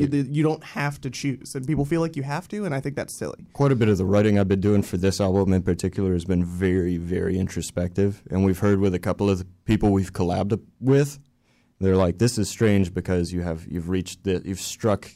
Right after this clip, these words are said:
Speaker 2: this bargain between these really slappy, boppy beats, and, uh, you just have this monotone sad guy on top of it." <laughs> But, um, yeah, we're just,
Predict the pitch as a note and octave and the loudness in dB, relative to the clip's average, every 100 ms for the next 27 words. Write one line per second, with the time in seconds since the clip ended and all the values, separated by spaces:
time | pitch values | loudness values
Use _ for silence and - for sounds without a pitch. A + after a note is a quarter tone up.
0 | - G2+ F2+ F2 G2+ G2 F#2 F2+ F2 F2+ | -8 -6 -6 -2 0 2 0 0 -2 -2
1 | G2+ F#2+ F2+ F2 E2+ F#2 F#2+ F#2 E2 - | 0 2 2 0 -2 -2 0 -2 -6 -4
2 | F#2 F2 F#2 E2+ F#2 F2+ F2+ F2 F2 - | -4 -2 -2 -4 -4 -4 -2 -4 -4 -10
3 | _ _ _ F2 G2 F#2 - - _ _ | _ _ _ 0 2 2 -2 -14 _ _
4 | _ _ _ _ F#2+ F#2 F2+ F2 F2 F2 | _ _ _ _ 0 2 2 2 2 2
5 | F2+ F2 - F#2 E2+ G2 F2 F2+ E2+ F#2 | 0 -2 0 -2 0 -4 -2 -2 -2 0
6 | F#2 F2+ - F2+ F2 G2 F2+ F#2 F#2 F2 | 0 0 0 -2 0 -2 -2 -2 -2 -4
7 | F2+ _ _ _ _ G2+ F#2 G2 G2+ - | -8 _ _ _ _ -4 0 0 2 2
8 | - - - D3+ A3 - C#3+ D#3 C3+ D3+ | 2 -2 0 2 4 2 2 2 2 2
9 | D3 C#3+ F3+ - - - C4 D#3 - G#2 | 2 0 -12 -14 -14 -16 -20 -20 -14 -8
10 | G2+ G2+ G2+ G2+ G2+ G2 G2+ - _ _ | -4 0 2 4 4 2 0 -4 _ _
11 | - - F#2+ A2+ G#2+ E2+ F#2+ F#2+ F#2 | -18 -6 -2 0 -2 -2 -4 -2 -6